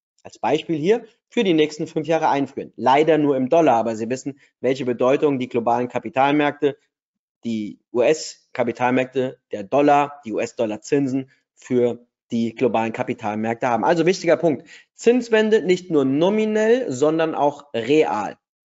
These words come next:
Und ich glaube nicht, dass sich das schon reflektiert in vielen Preisen. An den liquiden Vermögensmärkten wahrscheinlich schon eher, aber bei den illiquiden sehen wir aktuell dann,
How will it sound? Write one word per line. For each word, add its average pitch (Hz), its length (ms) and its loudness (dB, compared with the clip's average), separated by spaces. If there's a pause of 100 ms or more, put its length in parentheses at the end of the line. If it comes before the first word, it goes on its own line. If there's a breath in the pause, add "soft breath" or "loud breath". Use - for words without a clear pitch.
(600)
Und 127 320 -2 (640)
ich 139 160 -8
glaube 135 300 2
nicht, 180 340 0
dass 151 140 -6
sich 143 160 -14
das 143 180 -4
schon 135 160 -8
reflektiert 127 880 -4
in 131 180 -2
vielen 127 380 -4
Preisen. 120 580 -4 (300 loud breath)
An 151 160 0
den 160 80 4
liquiden 196 420 0
Vermögensmärkten 190 880 0
wahrscheinlich 127 420 -2
schon 113 160 -8
eher, 151 200 2
aber 139 160 -2
bei 117 100 0
den 101 160 -8
illiquiden 226 640 0 (280 loud breath)
sehen 165 260 2
wir 156 100 4
aktuell 151 260 2
dann, 139 180 0